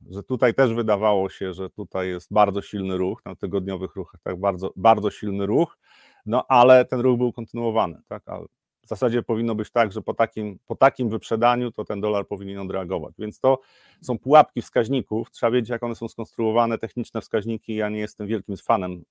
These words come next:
wska-, techniku-, wskaźników technicznych, raczej patrzę na poziomy, na których rynek jest i tutaj wydaje mi się, że w najbliższym czasie, e, trochę popytu się powinno pojawić, jeżeli chodzi o dolara. Jeżeli patrzymy na euro dolara,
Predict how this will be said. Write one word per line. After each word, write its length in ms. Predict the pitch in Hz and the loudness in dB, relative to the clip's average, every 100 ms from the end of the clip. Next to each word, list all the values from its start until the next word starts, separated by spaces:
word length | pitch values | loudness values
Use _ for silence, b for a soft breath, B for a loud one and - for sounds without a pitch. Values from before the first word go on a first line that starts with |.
| _ | _
wska-, 240 | - 101 - 92 | -14 -12 -12 -12
techniku-, 680 | 95 107 - 90 107 101 90 | -10 -10 -10 -12 -10 -12 -10
wskaźników 440 | - 98 110 98 | -8 -6 -8 -8
technicznych, 400 | 104 - 113 113 | -10 -10 -10 -6
raczej 200 | 110 117 | -6 -4
patrzę 260 | 110 107 107 | -2 -2 -4
na 80 | 104 | -4
poziomy, 400 | 110 110 98 85 | -2 0 0 -2
na 100 | 82 | -8
których 300 | - 85 92 | -10 -10 -8
rynek 260 | 90 85 | -10 -6
jest 240 | 117 135 117 | -6 -6 -8
i 80 | |
tutaj 180 | 127 120 | -6 -4
wydaje 280 | 113 113 113 | -2 -2 -2
mi 60 | 110 | -4
się, 140 | 107 | -6
że 160 | 101 104 | -4 -4
w 20 | |
najbliższym 420 | 107 104 - 104 | -4 -8 -8 -4
czasie, 380 | 110 101 107 104 b b b b b b | -2 0 0 -4 b b b b b b
e, 200 | 98 98 | -8 0
trochę 280 | 135 123 - | 4 4 2
popytu 360 | 110 120 101 | -2 -2 -4
się 120 | - | -6
powinno 340 | 117 101 104 92 | -8 -6 -6 -6
pojawić, 500 | 98 85 65 - - | -2 -2 -4 -8 -6
jeżeli 260 | 101 107 | -2 0
chodzi 260 | - 104 101 | 0 0 2
o 200 | 101 95 _ _ _ - | 2 2 _ _ _ 2
dolara. 380 | - 98 80 - B B B B | 6 6 6 -4 B B B B
Jeżeli 260 | 107 139 131 | 4 6 6
patrzymy 360 | 139 165 156 | 6 4 4
na 160 | 143 117 | 4 6
euro 220 | 147 143 | 8 8
dolara, 420 | 143 143 143 143 | 8 10 10 6